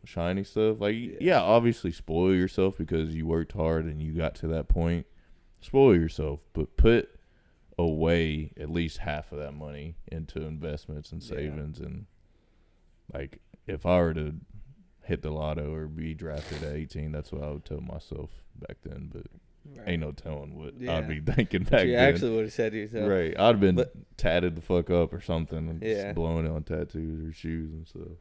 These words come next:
Speaker 1: But
Speaker 2: So, like, I wanna ask both of y'all if y'all feel like, uh, Brock kinda mentioned this or got to this point at, at d-, breakfast, lunch, whatever,
Speaker 1: Hmm.
Speaker 2: uh, about, like,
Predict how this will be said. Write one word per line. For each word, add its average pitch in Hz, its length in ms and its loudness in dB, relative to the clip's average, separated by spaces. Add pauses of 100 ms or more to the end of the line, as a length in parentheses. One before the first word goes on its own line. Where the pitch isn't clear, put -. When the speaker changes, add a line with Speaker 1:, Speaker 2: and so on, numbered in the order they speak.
(140)
Speaker 1:
But 82 200 -16 (920)
Speaker 2:
So, 131 300 0
like, 123 240 2 (1200)
I 120 40 -10
wanna 131 220 0
ask 127 340 -4
both 113 340 -4
of 110 60 -4
y'all 101 360 -2
if 104 60 -12 (300)
y'all 113 220 2
feel 110 540 -4 (760)
like, 113 200 -10 (680)
uh, 117 80 -8
Brock 131 340 2
kinda 139 220 -2
mentioned 120 520 -6
this 123 260 -4
or 107 140 -4
got 113 300 -2
to - 100 -10
this 110 180 -6
point 110 320 -6
at, 104 220 -10 (800)
at 113 280 -6 (600)
d-, - 80 -16 (140)
breakfast, 113 600 -8
lunch, 113 380 -8
whatever, 110 420 -2
Speaker 1:
Hmm. 85 340 0 (320)
Speaker 2:
uh, 113 320 0
about, 113 340 -2
like, 110 280 -4